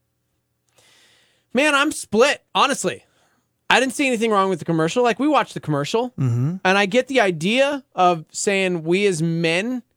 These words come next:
Speaker 1: have a job to do, but I think it can be harmful. I have three sons. I am a man. I, I father these three boys, and I watch this commercial, and I'm going, "Yeah,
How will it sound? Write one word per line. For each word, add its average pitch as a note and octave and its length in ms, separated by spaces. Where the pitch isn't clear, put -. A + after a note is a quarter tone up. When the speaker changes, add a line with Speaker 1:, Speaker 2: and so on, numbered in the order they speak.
Speaker 1:
have F3 200
a E3 40
job D#3 400
to - 80
do, B3+ 360
but A#3+ 540
I G3+ 80
think C#4+ 280
it C4+ 100
can A3+ 180
be G#3 120
harmful. F#3+ 760
I C4 120
have D4 160
three A3 360
sons. B2+ 640
I A#3+ 200
am G3+ 400
a E3+ 160
man. C3 760
I, A3 320
I F#3+ 100
father B3+ 520
these A3 280
three A3 240
boys, E3 500
and F3 120
I F3 60
watch G#3 360
this A3+ 260
commercial, F#3 600
and D#3 140
I'm E3 140
going, D#3 340
"Yeah, E4+ 400